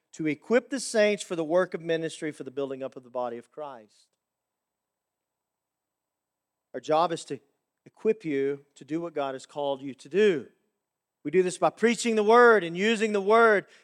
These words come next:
to reprove, rebuke, and exhort with patience. With patience.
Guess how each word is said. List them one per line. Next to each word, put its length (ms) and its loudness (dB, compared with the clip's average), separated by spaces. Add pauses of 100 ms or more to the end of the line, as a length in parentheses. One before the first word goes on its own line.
to 80 -8
reprove, 520 0
rebuke, 460 0
and 100 -4
exhort 500 4 (220)
with 280 -8
patience. 1080 -4 (840)
With 180 -10
patience. 920 0